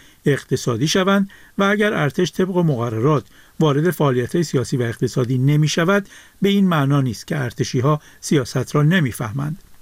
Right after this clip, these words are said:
آقای سیاری از سال هشتاد و شش فرمانده نیروی دریایی ارتش را بر عهده داشت و در سال نود و شش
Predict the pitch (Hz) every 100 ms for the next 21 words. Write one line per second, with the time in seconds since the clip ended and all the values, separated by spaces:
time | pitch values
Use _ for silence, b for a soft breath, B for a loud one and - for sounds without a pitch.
0 | b b b b 202 156 151 - 113 110
1 | 165 208 B B 160 143 170 156 120 -
2 | 120 101 175 202 - B - 160 135 123
3 | 123 147 123 120 139 120 110 107 123 123
4 | 98 - 180 190 - 196 196 175 185 185
5 | 156 185 185 185 B B B - 196 160
6 | 139 160 147 117 113 110 107 - 190 208